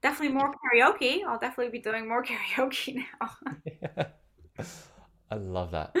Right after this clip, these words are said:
Speaker 2: I love that. I love that. Um, and I, I'm excited to see your journey, see you grow and see, you know, nurture this side of yourself as well, Marlene. Um,
Speaker 1: Thank you.
Speaker 2: wonderful, wonderful, wonderful. So, hey, um, uh, before we kinda wrap up for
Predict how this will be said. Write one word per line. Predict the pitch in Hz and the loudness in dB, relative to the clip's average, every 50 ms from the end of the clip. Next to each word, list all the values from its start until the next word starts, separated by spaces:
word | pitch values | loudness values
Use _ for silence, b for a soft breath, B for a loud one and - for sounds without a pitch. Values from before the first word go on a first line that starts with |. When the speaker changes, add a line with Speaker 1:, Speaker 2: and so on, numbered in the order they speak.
| 392 | -2
Speaker 2:
I | - | -2
love | 403 - 87 82 | -6 -6 -6 -4
that. | 82 82 - - | -6 -6 -6 -4
I | |
love | 87 85 82 78 | -4 -4 -4 -4
that. | 80 71 - - b b b b b b b b - | -4 -8 -8 -12 b b b b b b b b 0
Um, | 95 92 90 90 90 92 - - - - | 2 2 2 2 -2 -4 -8 -12 -14 -12
and | 95 92 98 - _ _ - - | -10 -10 -10 -12 _ _ -18 -14
I, | - 95 - - | -14 -14 -10 -8
I'm | 98 98 104 | -6 -4 -4
excited | 98 - 107 90 85 80 | -2 2 2 2 2 0
to | - - 87 85 | -6 -10 -10 -10
see | - - 92 | -8 -6 -4
your | 85 82 | -4 -4
journey, | 76 90 78 73 76 82 - _ _ - | -4 -4 -6 -6 -8 -12 -14 _ _ -16
see | - - 92 | -8 -6 -4
you | 85 87 87 | -4 -4 -4
grow | - - 95 90 87 87 87 | -4 0 4 4 4 4 4
and | 85 82 80 | 0 -4 -6
see, | - - 85 | -8 -10 -10
you | 80 80 82 85 | -10 -8 -8 -6
know, | 82 80 80 - | -6 -6 -6 -4
nurture | 90 90 87 85 - 98 | -2 -2 -2 -2 -2 -4
this | 80 87 - | -6 -6 -6
side | - - 78 76 | -6 -6 -6 -6
of | 78 | -6
yourself | 82 76 - - 73 73 - - _ _ - | -8 -10 -8 -8 -8 -8 -10 -16 _ _ -14
as | - 82 - | -12 -12 -8
well, | - 78 | -8 -8
Marlene. | 78 78 73 76 80 87 117 131 - b b b b b b b b b - _ - | -8 -6 -8 -8 -8 -10 -12 -14 -18 b b b b b b b b b -16 _ -4
Um, | 87 87 87 85 80 80 80 - _ _ - | -2 0 0 0 -2 -4 -8 -10 _ _ -20
Speaker 1:
Thank | - - - - - | -20 -20 -20 -16 -10
you. | 104 | -8
Speaker 2:
wonderful, | 101 101 104 85 - 82 76 - - | -4 -4 -4 -4 -4 -8 -8 -8 -10
wonderful, | 95 87 85 - 90 | -8 -8 -6 -4 -4
wonderful. | 82 82 - 80 73 - b b b b b b b b | -4 -4 -4 -6 -8 -8 b b b b b b b b
So, | b - | b 2
hey, | 139 185 175 113 101 - | 4 4 4 4 2 2
um, | - 117 117 120 - - - | 2 2 2 2 -2 -6 -8
uh, | 120 | -4
before | 101 131 123 - 143 135 | -4 -4 0 0 0 0
we | 147 143 | 0 -2
kinda | 139 127 117 | 0 0 0
wrap | 98 90 98 90 - - - | 2 4 4 2 4 2 2
up | 90 85 - - | 0 0 0 -8
for | - - 101 95 90 87 85 87 | -10 -4 0 2 4 4 2 2